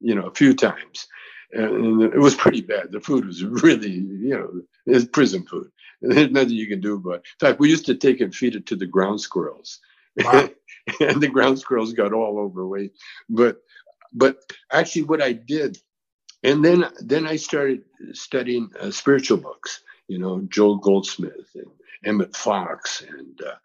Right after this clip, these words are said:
Speaker 1: and the I Ching. And, and I, I just went off into,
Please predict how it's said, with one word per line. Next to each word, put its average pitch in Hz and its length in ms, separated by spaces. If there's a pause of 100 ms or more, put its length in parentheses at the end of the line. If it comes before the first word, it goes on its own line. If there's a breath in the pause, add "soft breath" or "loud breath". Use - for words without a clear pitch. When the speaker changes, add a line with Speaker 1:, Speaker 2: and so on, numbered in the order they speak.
(420 loud breath)
Speaker 1:
and 82 240
the 87 80
I 113 320
Ching. 90 600
And, 80 180 (100)
and 98 200
I, 98 240
I 104 60
just 120 240
went 120 260
off 113 320
into, 110 380